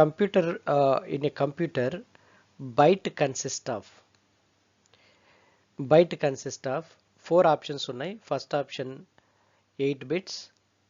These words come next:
సెకండ్ ఆప్షన్ ఫోర్ బిట్స్, థర్డ్ ఆప్షన్ సిక్స్ బిట్స్,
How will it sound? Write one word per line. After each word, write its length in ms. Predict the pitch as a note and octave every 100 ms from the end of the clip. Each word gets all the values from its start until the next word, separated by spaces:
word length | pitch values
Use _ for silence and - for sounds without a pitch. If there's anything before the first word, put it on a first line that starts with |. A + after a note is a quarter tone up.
| _ _ _ _ _ _ _ _ _ _ _ _ _ _ - D#3+
సెకండ్ 280 | D3+ D#3+ D#3
ఆప్షన్ 320 | D3+ - C#3 C#3 - - -
ఫోర్ 280 | C#3 C#3+ C3 D3+
బిట్స్, 300 | F#3+ - - - _ _ _ _ _ _
థర్డ్ 240 | C3 D3+ D3+
ఆప్షన్ 320 | D3 - C3 C3 - - -
సిక్స్ 300 | C#3 - C#3+
బిట్స్, 240 | E3+ F#3+